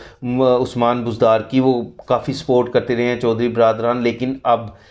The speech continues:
एक साल से वो बर्फ़ पिघलती हुई नज़र आ रही है, जो कि इनके दरमियान में काफ़ी पहले खला था। चौधरी बरदरान के साथ इमरान खान साहब इस तरह सियासी मामलात नहीं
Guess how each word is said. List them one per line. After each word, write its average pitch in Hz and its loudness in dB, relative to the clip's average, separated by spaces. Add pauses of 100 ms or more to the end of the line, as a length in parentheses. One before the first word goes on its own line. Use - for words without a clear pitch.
(680)
एक 139 0
साल 117 2
से 135 4
वो 131 0
बर्फ़ 120 2 (100)
पिघलती 120 0
हुई 123 0
नज़र 113 0
आ 113 6
रही 113 -4
है, 123 0
जो 117 2
कि 127 -2
इनके 123 -4
दरमियान 113 0
में 120 -4
काफ़ी 117 0
पहले 120 0
खला 110 2
था। 117 0
चौधरी 113 -2
बरदरान 110 0
के 110 -12
साथ 113 -2
इमरान 113 -2
खान 113 -2
साहब 110 0 (1400)
इस 135 -8
तरह 131 2
सियासी 127 0
मामलात 120 2
नहीं 123 0